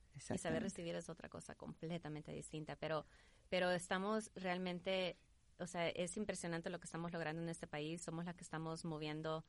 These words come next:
Speaker 1: todo para adelante, las mujeres en general. Somos las que estamos creando conciencia.
Speaker 2: Sí.
Speaker 1: Eh,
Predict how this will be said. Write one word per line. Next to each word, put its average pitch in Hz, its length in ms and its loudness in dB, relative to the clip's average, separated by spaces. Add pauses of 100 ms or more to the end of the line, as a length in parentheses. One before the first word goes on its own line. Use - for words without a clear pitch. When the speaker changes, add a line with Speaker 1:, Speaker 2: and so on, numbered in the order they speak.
(280)
Speaker 1:
todo 175 220 6
para 160 180 6
adelante, 156 540 0 (120)
las 156 160 -2
mujeres 156 400 0
en 160 80 -2
general. 151 420 -2 (540)
Somos 175 540 4
las - 160 0
que - 80 -6
estamos 160 340 -2
creando 151 300 -2
conciencia. 156 580 -4 (440)
Speaker 2:
Sí. 143 340 6 (140)
Speaker 1:
Eh, 151 640 2